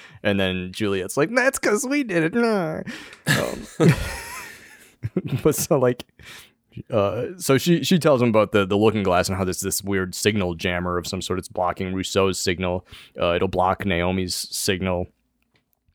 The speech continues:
Uh, Saeed's like, "Fuck it, I know how to fix it. I'll, I'll, doesn't matter what it is, just show me where it is and I'll fix it." <laughs>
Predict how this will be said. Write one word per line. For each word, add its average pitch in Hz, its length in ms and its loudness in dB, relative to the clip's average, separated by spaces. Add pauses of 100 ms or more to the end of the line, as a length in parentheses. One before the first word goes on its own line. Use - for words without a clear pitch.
(460)
Uh, 90 320 0 (180)
Saeed's 127 380 2
like, 113 140 0
"Fuck - 220 0
it, 98 60 2
I 110 100 0
know - 80 0
how 87 120 2
to - 80 -10
fix - 260 -10
it. 139 180 0
I'll, 170 160 -2
I'll, 120 160 -4 (840)
doesn't 110 200 0
matter 90 240 -2
what 92 140 -2
it 95 100 -2
is, 117 200 2
just - 260 -8
show 101 180 0
me 139 80 2
where 143 160 4
it 165 100 4
is 101 80 2
and 101 80 0
I'll 113 60 0
fix - 260 -8
it." - 160 2
<laughs> 233 60 -14